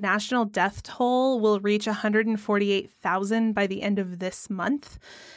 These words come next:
Um, Florida actually hit an all-time record on Saturday by reporting eleven thousand four hundred and fifty-eight new cases in one day.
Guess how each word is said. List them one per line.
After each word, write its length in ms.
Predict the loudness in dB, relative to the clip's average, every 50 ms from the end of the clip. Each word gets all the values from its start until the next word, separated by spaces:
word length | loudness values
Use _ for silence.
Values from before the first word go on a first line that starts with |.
| -20 -12 -4
Um, 240 | -2 0 0 0 -2
Florida 840 | -6 -10 -8 -4 0 0 2 2 2 2 4 4 4 2 0 -2 -4 -4 0
actually 480 | 2 2 2 2 0 -2 0 0 0 0
hit 200 | 0 0 0 0
an 140 | 0 -2 -2 0
all-time 500 | 2 2 2 2 0 -2 -2 0 0 0 0
record 320 | -2 0 0 0 0 2
on 160 | 0 0 -2 -4
Saturday 880 | -6 -4 0 2 2 4 4 2 0 0 -2 -4 -2 -2 -2 -2 -4 -6 -10 -20 -20 -20 -10 _
by 140 | 0 0 2
reporting 500 | 2 0 -2 -2 0 0 0 0 0 -2
eleven 560 | -2 -2 -2 0 2 2 2 2 2 0 0
thousand 420 | 2 2 4 4 2 2 0 -2 -2
four 260 | -2 0 0 0 0
hundred 280 | 2 0 0 0 0 0
and 140 | 0 -2
fifty-eight 420 | -4 -6 -4 -2 0 0 0 0 -2
new 440 | -4 -2 0 2 4 4 4 2 0
cases 640 | -2 -2 -2 -2 -2 -2 -4 -4 -4 -4 -8 -8
in 340 | -8 -6 -4 -4 -4 -4 -2
one 240 | -2 -2 0 0 0
day. 420 | -2 -2 -4 -4 -2 -2 -4 -4